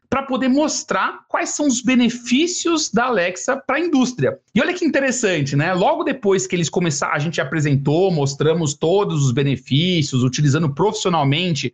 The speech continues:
a Alexa, eles acabaram implantando a Alexa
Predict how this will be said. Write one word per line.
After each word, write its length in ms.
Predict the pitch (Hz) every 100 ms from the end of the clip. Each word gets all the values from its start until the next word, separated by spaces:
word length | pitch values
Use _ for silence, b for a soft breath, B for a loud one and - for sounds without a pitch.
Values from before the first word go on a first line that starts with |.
| -
a 120 | 135
Alexa, 540 | 139 220 - 147 107 B B -
eles 340 | 226 254 - -
acabaram 500 | - - 220 214 247
implantando 680 | 262 254 226 220 - 170 151
a 40 | 139
Alexa 520 | 135 165 - 226